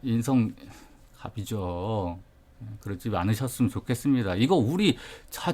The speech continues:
취미이고 재미있자고 하는 일이잖아요. 무슨 상대방을 그렇게 깎아내리고 하고서 하면서 내가 유명해지고 그렇게 해서 뷰 나오고 그러니까 막 행복합니까? 창피한 줄 알아야죠. 예,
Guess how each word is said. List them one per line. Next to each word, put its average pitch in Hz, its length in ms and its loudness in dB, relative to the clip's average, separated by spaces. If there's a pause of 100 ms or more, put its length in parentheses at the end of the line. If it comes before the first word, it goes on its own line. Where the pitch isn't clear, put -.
취미이고 320 600 6
재미있자고 208 680 8
하는 202 260 6
일이잖아요. 127 600 6
무슨 113 280 0
상대방을 240 580 6
그렇게 123 280 0
깎아내리고 220 680 6
하고서 175 340 0
하면서 190 380 6
내가 113 280 6
유명해지고 110 960 4 (200)
그렇게 127 240 0
해서 139 160 4
뷰 107 340 2
나오고 104 360 4
그러니까 104 420 6
막 85 180 2
행복합니까? 160 760 -4 (200)
창피한 160 380 -2
줄 156 140 -2
알아야죠. 90 580 0 (240)
예, 95 60 -12